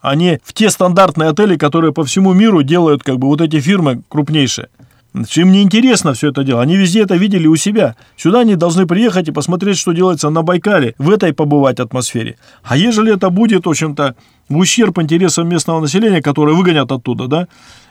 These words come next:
и поставят какие-то вот такие, м, совершенно стандартные объекты, да, туристические, они, конечно, не приведут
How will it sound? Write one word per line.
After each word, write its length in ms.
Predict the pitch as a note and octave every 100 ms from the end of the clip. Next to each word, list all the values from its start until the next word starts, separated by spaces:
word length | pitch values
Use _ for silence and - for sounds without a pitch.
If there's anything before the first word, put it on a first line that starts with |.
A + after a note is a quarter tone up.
| -
и 180 | C#3
поставят 520 | D3 F3 D3 G#3 F#3 -
какие-то 420 | D#3 F#3 D#3 C#3
вот 160 | C#3+ -
такие, 440 | D#3 - D#3 A#2+ - _ _ _
м, 300 | C3+ C#3 C#3+
совершенно 640 | B2+ D#3+ F3 - F#3+ D#3+
стандартные 720 | C3+ D#3+ D#3+ E3+ C3 B2 A#2 A#2+
объекты, 520 | C#3 D3+ A#3+ A3+ C#3+
да, 180 | C3 E3
туристические, 720 | D3+ C#3+ C3+ B2+ A2 - A2+
они, 200 | A#2 F3+
конечно, 400 | D3 F3+ G3 E3+
не 160 | D3
приведут 440 | C3+ C#3 D3 E3